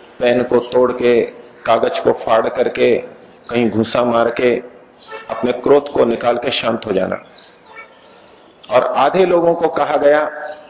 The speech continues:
कि आप कुछ मत करना, बैठे रहना। तो पहले स्तर पर यही परिणाम आया कि जिन्होंने अपनी अभिव्यक्ति दे दी,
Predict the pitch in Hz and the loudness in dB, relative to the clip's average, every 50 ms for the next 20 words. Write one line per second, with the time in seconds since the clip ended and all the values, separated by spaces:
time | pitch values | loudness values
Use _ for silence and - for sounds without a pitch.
0 | - - - - - - - - - - - - - - - - - - - - | -20 -20 -20 -20 -20 -20 -20 -20 -20 -20 -20 -20 -20 -20 -20 -20 -20 -16 -10 -6
1 | - - - 131 139 143 - - - 143 - - - 135 127 - - 127 120 120 | -4 -2 0 2 0 0 0 -2 -6 -4 -4 -2 0 0 0 0 -2 -2 -2 0
2 | 123 127 131 135 - - - - - - - - 123 - - 127 104 101 98 98 | 0 0 -2 -2 -4 -8 -12 -16 -16 -6 -2 -2 -2 -2 -2 -4 -2 -2 -2 -4
3 | - 92 - - - - - - - - - - _ _ - - - - - - | -4 -6 -8 -12 -18 -20 -20 -20 -20 -20 -20 -20 _ _ -20 -20 -20 -20 -20 -20
4 | - - - _ _ _ _ - - - - - - - - - - - - - | -20 -20 -20 _ _ _ _ -20 -20 -20 -20 -20 -20 -20 -20 -20 -20 -20 -20 -20
5 | - - - - - - - - 1077 1077 1077 1077 - _ _ - - - - - | -20 -20 -20 -20 -20 -20 -20 -20 -20 -20 -20 -20 -20 _ _ -20 -20 -20 -20 -20
6 | - - - _ _ _ _ _ - - - - - - 135 - - 156 165 180 | -20 -20 -20 _ _ _ _ _ -20 -20 -20 -14 -10 -10 -6 -2 0 2 4 4
7 | 202 202 190 - - - 185 175 180 180 175 170 165 165 170 180 175 175 156 156 | 6 4 4 2 2 0 0 0 0 0 0 2 2 2 2 2 2 2 2 2
8 | 156 156 156 156 156 107 135 139 151 156 156 - 156 131 - 139 139 143 147 156 | 2 2 0 0 0 2 4 4 4 4 2 2 0 0 2 2 2 2 2 2
9 | 160 156 147 - 123 - - 147 143 139 - 120 117 143 156 151 139 - - - | 2 2 2 0 0 -2 -2 -2 -2 0 -2 -2 0 2 4 4 2 2 0 -2
10 | 143 127 120 127 127 131 139 127 | 0 2 2 2 4 4 2 2